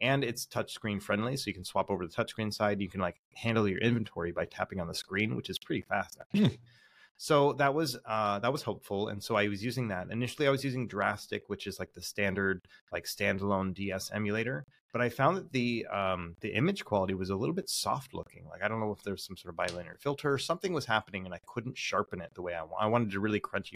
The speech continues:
Speaker 1: pixels, you know. And so I ended up swi-, switching over to RetroArch instead. So I used RetroArch and the Melon D S, uh, emulator core. Not the most efficient core for dual screen, uh, gameplay, but, uh, the Odin's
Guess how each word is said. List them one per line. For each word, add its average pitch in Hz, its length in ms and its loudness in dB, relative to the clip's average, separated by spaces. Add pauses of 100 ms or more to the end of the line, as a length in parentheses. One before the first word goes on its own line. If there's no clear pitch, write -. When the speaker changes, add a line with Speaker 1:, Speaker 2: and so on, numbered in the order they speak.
Speaker 1:
pixels, - 400 -10
you 82 120 -18
know. 80 120 -14 (640)
And 117 160 -2
so 139 120 2
I 135 80 8
ended 143 180 4
up 143 200 6
swi-, 127 600 -6
switching 139 340 2
over 117 160 6
to 107 300 -2
RetroArch 92 480 0 (100)
instead. 92 460 -12
So 98 80 -10
I 98 40 -6
used 98 180 -8
RetroArch 120 500 4
and 95 100 -6
the 92 60 -8
Melon 98 300 -2
D 95 180 -6
S, - 320 -4
uh, 101 180 0
emulator 101 380 0
core. 101 400 -4 (320)
Not 135 220 2
the 170 40 -2
most 165 220 -2
efficient 139 380 -4
core 143 240 2
for 127 160 2
dual 113 260 2
screen, 107 580 -2
uh, 90 180 -2
gameplay, 113 580 0 (320)
but, 110 320 2 (100)
uh, 117 100 -4
the 117 120 -6
Odin's 117 500 2